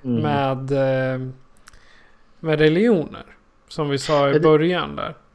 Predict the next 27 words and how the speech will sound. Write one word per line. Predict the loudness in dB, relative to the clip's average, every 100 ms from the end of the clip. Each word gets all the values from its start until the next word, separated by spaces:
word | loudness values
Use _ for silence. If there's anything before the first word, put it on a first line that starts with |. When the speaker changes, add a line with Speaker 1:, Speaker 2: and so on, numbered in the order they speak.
| _ _ _ _ _ _
Speaker 1:
Ja, | 2
det | 4
jag | 2
tänker | -2 -2 -2 -2
att, | 2 0 0 -6
eh, | -2 -2 -2 -6 -14 -16 -18 -20 -20 -20 -20 -16 -12
jag | -10 -8
fick | -4
en | -2
tanke | 2 2 0 0 0
här | 0 0 0
nu, | -2 -2
att | -4 -8
hon, | -8
hon, | -8 -2 -2 -2 -2
hon | 2 2
gestaltar | 2 -2 -2 2 2 0 -2 -4
det | -2
här, | 0 -2 -2 -8 -16 -20 _ _
en | -4 0
annan, | 0
som | -2 -10 -6 0 0
du | 0 -4
sa | 0 2 2
där, | 0 -2 -4
att, | -4 -8 -10
eh, | -16